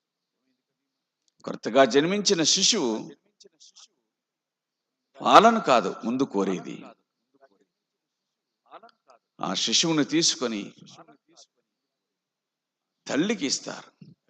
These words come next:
తల్లి మీద వేస్తారు. ఆ బంధం గొప్పది.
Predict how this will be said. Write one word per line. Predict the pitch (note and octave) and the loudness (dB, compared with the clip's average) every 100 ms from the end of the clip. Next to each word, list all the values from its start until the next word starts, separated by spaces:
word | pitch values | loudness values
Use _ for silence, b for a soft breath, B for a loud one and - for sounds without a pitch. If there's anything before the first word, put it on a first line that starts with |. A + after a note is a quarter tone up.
| - | -6
తల్లి | C3 D#3 | -2 0
మీద | F#3+ G3+ | 0 0
వేస్తారు. | D#3+ C3+ - G2 - - _ _ - _ G#3+ _ _ - _ _ _ _ _ _ _ _ - | 0 -2 -4 -8 -8 -16 _ _ -20 _ -20 _ _ -20 _ _ _ _ _ _ _ _ -4
ఆ | |
బంధం | A2+ D3+ G3+ A#3+ B3+ D3+ | 2 2 6 6 6 2
గొప్పది. | B2 A2 - - | 0 -6 -8 -16